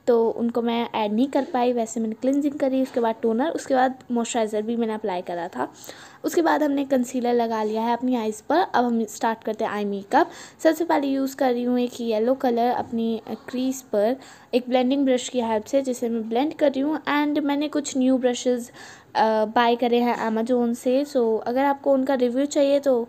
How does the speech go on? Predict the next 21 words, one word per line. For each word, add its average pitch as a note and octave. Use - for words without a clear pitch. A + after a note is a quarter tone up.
comment A#3
me B3+
down B3
guys, C4
अगर A3
चाहिए C4
तो, C4+
और A#3+
नहीं B3+
चाहिए C4
तो B3
कोई A#3
बात B3+
नहीं, B3+
क्योंकि C#4+
affordable C4+
brushes B3
हैं, A3+
अच्छे C4
brushes C4
हैं, B3